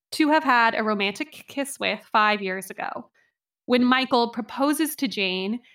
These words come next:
she tells him she is pregnant. Over the next few episodes, Jane struggles with her decision to keep the baby at all, to be a part of its life, or to give it over to Rafael and his wife,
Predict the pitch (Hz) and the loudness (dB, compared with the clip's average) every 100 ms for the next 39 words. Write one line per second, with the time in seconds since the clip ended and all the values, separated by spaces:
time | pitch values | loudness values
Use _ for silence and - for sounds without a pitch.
0 | _ - 226 214 233 226 226 233 220 233 | _ -6 -6 -2 2 2 2 0 2 0
1 | 220 214 - 190 185 196 294 - - - | 0 -2 -2 -2 -2 -2 -4 -6 -12 0
2 | 254 262 240 226 214 - - 226 214 277 | 2 4 4 2 0 -8 -4 -2 2 2
3 | 277 - 277 262 233 226 214 214 208 240 | 0 2 2 2 0 -2 0 0 -2 -2
4 | 240 247 240 240 240 220 214 208 208 196 | 0 0 -2 -4 -2 -4 -4 -2 -2 -4
5 | - - 240 185 202 196 185 - 208 214 | -8 -8 -6 -4 -4 -2 -2 0 4 6
6 | 247 294 294 - - - 214 202 - 208 | 6 4 -2 -20 -8 -4 -2 -2 0 -2
7 | 202 196 - 226 294 330 330 - - _ | -2 -8 -4 0 2 2 0 -12 -20 _
8 | - - 254 254 254 208 220 226 - 220 | -12 0 2 2 0 2 2 0 -2 -4
9 | 214 214 214 226 202 190 202 190 196 196 | -2 -4 -4 -2 0 2 2 2 2 2
10 | 196 208 214 190 | -2 -4 -2 -4